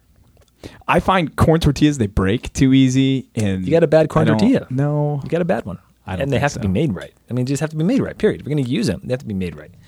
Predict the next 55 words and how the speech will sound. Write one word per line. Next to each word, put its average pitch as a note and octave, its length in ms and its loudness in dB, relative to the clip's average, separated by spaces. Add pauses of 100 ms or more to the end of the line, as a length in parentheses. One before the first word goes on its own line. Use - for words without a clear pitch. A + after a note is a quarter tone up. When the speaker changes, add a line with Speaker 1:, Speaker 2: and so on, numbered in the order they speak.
Speaker 2:
You - 60 -20
can't C#3+ 240 0
microwave G2 440 -2
'em. - 60 -20
Speaker 1:
Whatever, G#2 420 2
man. F#2 280 -4
Look. D#3 300 0 (100)
Speaker 2:
I C#3 60 0
know E3+ 120 4
most D#3+ 220 4
people C3+ 160 2
microwave. G#2+ 440 -2
Speaker 1:
My D#3+ 120 2
Speaker 2:
That, G3 60 2
that's F3 120 4
a G3 40 4
Speaker 1:
background, D#3 180 4
Speaker 2:
bad D#3 160 6
decision. A#2+ 340 -2
Speaker 1:
my G3 120 4
heritage E3+ 320 4
is A2+ 120 2
German C3+ 440 2
and A#2 200 0
British. G2 320 2
Two F3+ 140 2
people E3+ 220 4
that C3 60 6
have A2+ 80 4
no B2 280 6
idea A2 200 6
about G2 220 0
food G2 220 0
whatsoever, F2 560 -4
so. G#2 220 -2
Speaker 2:
<sighs> - 0 -
I F#2 380 -6 (120)
don't A#3+ 180 -12
know, G3+ 60 -12
man. F#3+ 260 -12
Bratwurst, D#3+ 540 -2
isn't F3 200 -4
that F#3 200 -6 (320)
Speaker 1:
Yeah, A3+ 300 2
Speaker 2:
German? - 40 -4
Speaker 1:
it - 100 2
is. B2+ 320 2 (480)
Speaker 2:
That's D#3+ 120 -10
a G#3+ 40 -12
good, F3+ 260 -8
that's E3 160 -8
a F#3+ 40 -8
good D#3 180 -4
thing. G#3+ 260 -6 (800)
Speaker 1:
Yeah, B2 380 4